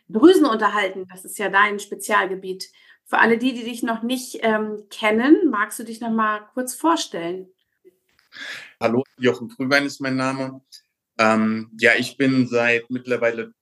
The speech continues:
Speaker 2: dreizehn Jahren bei der O S D als Fachdozent im Fachbereich Viszerale, ähm, unterrichte da die verschiedenen, ähm, Undergraduate-Kurse Viszerale eins bis vier und, ähm,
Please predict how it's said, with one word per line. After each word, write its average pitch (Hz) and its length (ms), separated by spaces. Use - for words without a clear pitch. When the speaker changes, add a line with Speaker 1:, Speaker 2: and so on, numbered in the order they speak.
Speaker 2:
dreizehn 117 560
Jahren 120 400
bei 113 120
der 104 180
O 104 80
S - 100
D 160 220
als 104 340
Fachdozent 127 920
im 110 500
Fachbereich 101 680
Viszerale, 151 960
ähm, 113 340
unterrichte 123 600
da 120 260
die 113 280
verschiedenen, 113 960
ähm, 104 440
Undergraduate-Kurse 117 1120
Viszerale 104 580
eins 104 400
bis - 260
vier 180 440
und, 127 840
ähm, 117 720